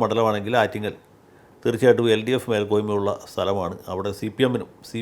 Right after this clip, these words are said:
പി ഐക്കും വലിയ സ്വാധീനമുണ്ട്. മാത്രമല്ല, ഇഴവ സമുദായക്കാർ ധാരാളമായിട്ടുള്ള സ്ഥലമാണ്. അത് കഴിഞ്ഞാൽ മുസ്ലിം വിഭാഗത്തിൽപ്പെട്ടവരുണ്ട്, നായർ, ക്രിസ്ത്യൻ, മറ്റെല്ലാ വിഭാഗക്കാരുമുണ്ട്. എങ്കിലും,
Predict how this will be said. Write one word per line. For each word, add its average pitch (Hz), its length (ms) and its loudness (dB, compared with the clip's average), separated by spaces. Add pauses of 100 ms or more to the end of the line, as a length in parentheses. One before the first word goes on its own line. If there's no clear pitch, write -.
പി 120 140 -2
ഐക്കും - 200 -8 (760)
വലിയ 117 320 4
സ്വാധീനമുണ്ട്. 104 640 2 (1080)
മാത്രമല്ല, 127 400 6 (180)
ഇഴവ 139 300 6
സമുദായക്കാർ 120 500 6 (220)
ധാരാളമായിട്ടുള്ള 107 720 2
സ്ഥലമാണ്. 90 340 -6 (180)
അത് 113 140 -6
കഴിഞ്ഞാൽ 117 260 2 (100)
മുസ്ലിം 117 280 -4 (260)
വിഭാഗത്തിൽപ്പെട്ടവരുണ്ട്, 101 800 -4 (200)
നായർ, 117 220 4 (340)
ക്രിസ്ത്യൻ, 110 280 -8 (200)
മറ്റെല്ലാ 139 360 4
വിഭാഗക്കാരുമുണ്ട്. 131 560 4 (880)
എങ്കിലും, 170 280 8